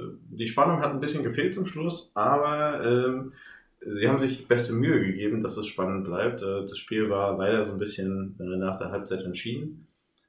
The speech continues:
ähm, durch einen Fehler der Saints. Ähm, dadurch kamen sie nicht mehr ran und, äh, haben es dann nicht mehr geschafft, noch aufzuholen oder auszugleichen.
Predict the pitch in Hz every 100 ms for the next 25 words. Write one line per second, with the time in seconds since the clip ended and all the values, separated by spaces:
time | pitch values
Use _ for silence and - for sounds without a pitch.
0 | _ 95 95 98 95 98 95 98 - 98
1 | 95 107 107 104 101 95 95 98 101 107
2 | - 95 104 120 - - 90 90 90 87
3 | 92 92 92 - - - 87 90 90 -
4 | 87 90 90 _ _ _ _ - 151 -
5 | 127 117 117 117 120 120 101 98 101 98
6 | - 95 95 95 107 98 98 98 98 92
7 | 98 95 92 87 95 98 - - 92 98
8 | 95 87 95 110 - 80 85 92 135 -